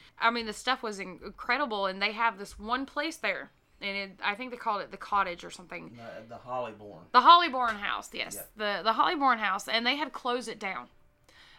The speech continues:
Speaker 1: Um, they, they noticed that whenever they started renovations in it, they were trying to fix it up to open it up to the public.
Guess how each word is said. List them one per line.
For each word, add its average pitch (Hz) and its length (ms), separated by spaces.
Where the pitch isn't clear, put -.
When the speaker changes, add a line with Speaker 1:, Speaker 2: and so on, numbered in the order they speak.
Speaker 1:
Um, 214 420
they, 233 440
they 220 120
noticed 269 280
that 226 160
whenever 226 300
they 208 140
started 208 240
renovations 196 640
in 185 80
it, 175 80
they 190 80
were 185 80
trying 220 200
to 214 40
fix - 280
it 175 60
up 190 160
to - 120
open 196 220
it 175 100
up - 140
to 185 60
the 185 60
public. - 520